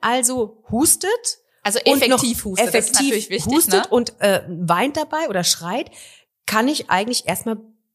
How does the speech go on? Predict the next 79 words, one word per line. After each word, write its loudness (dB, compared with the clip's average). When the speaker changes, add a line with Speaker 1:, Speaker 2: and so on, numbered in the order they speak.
Speaker 1:
kann, -4
kann -6
man 2
so 0
weit -4
gehen, 0
dass 0
ich -2
sagen -6
darf, -6
man -2
kann -8
dann -4
erstmal -4
beruhigt -4
sein, -4
weil -2
es -6
kann -4
ja -2
noch -8
atmen. -6
Speaker 2:
Eigentlich 0
schon 2
und 0
es 0
hilft 0
sich -8
ja 0
selber 0
in -6
dem -14
Moment. -10
Also -2
indem -4
das -6
Kind -8
hustet, -6
hilft -6
sich -10
das -8
Kind -6
eigentlich -2
am -8
besten -6
selber. -4
Kennt -2
man -4
ja 0
selber, -2
wenn -6
man -4
sich -8
verschluckt -4
und -6
dann -2
kommt -2
jemand -4
und -10
klöpfelt -2
einem 2
da 0
so -6
auf 2
den -6
Rücken. 4
Das 2
Speaker 1:
<laughs> -
Speaker 2:
irritiert -2
meistens 0
Speaker 1:
Ja, 6
das 4
Speaker 2:
eher, 6
Speaker 1:
ist 4
Speaker 2:
als 4
Speaker 1:
total 6
Speaker 2:
dass 2
Speaker 1:
unangenehm. 2
Speaker 2:
es -2